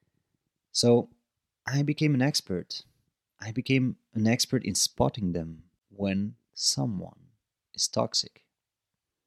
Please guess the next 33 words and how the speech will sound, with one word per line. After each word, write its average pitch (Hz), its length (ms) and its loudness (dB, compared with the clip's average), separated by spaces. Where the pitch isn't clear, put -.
But 98 80 -6
I 98 60 -2
also 107 300 0
became 92 300 -8
an 90 120 -4
expert - 380 -8
in 92 180 -20
how 90 140 -10
to - 200 -20
break 87 180 -2
the 90 60 -6
cycle. 87 500 -4
And 90 140 -10
this 98 140 -4
is - 160 -8
what 87 100 -14
I 85 60 -14
want 82 200 -20
to - 80 -18
share 85 200 -12
today 82 340 -20
with 71 160 -20
you. 76 120 -20
What 92 120 -4
did 101 140 0
I 104 180 4
learn 85 400 -2
from 92 420 -6
all 95 220 -6
those 95 240 -8
relationships 90 760 -10
that 90 120 -12
actually 85 520 -8